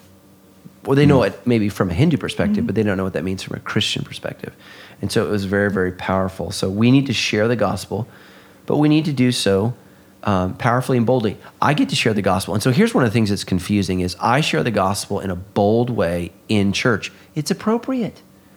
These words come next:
Speaker 1: We've gathered together in a Christian church. If people don't like it,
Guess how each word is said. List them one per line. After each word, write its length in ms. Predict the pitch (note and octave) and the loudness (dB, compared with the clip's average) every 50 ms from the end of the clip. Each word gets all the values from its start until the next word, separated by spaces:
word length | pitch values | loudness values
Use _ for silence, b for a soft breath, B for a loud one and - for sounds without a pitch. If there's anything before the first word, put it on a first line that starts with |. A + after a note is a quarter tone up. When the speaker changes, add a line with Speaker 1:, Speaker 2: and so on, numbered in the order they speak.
| b b b b b b | b b b b b b
Speaker 1:
We've 200 | b D3 D3 C3+ | b 0 0 2
gathered 360 | - - C3+ D#3 F3+ F#3 G3+ F3+ | 2 2 2 2 2 0 0 0
together 400 | G3+ F3+ E3 D#3 D3 C#3+ D3 D3 | 0 0 2 2 2 2 0 0
in 160 | - - A#2+ | 0 0 0
a 60 | A#2 | 0
Christian 540 | G#2+ - - - D#3 D#3+ - - - F#3 F3 | -2 -4 -2 -2 0 0 0 0 0 0 0
church. 500 | E3 - C3 A2+ A2+ C3 - - - - B B B B B B B B B B B B | 0 0 0 0 0 0 -4 -8 -12 -14 B B B B B B B B B B B B
If 200 | C3 B2 - - | 0 0 0 0
people 320 | - D#3 D#3 D#3 G3 G3 | 0 0 2 2 2 2
don't 280 | F3 F#3 F3+ G3 G#3 - | 4 4 2 2 2 2
like 300 | C#3+ A#2 G#2 G2+ G2 - | 2 2 2 2 0 0
it, 260 | D3+ A3 - - | -2 -2 -4 -6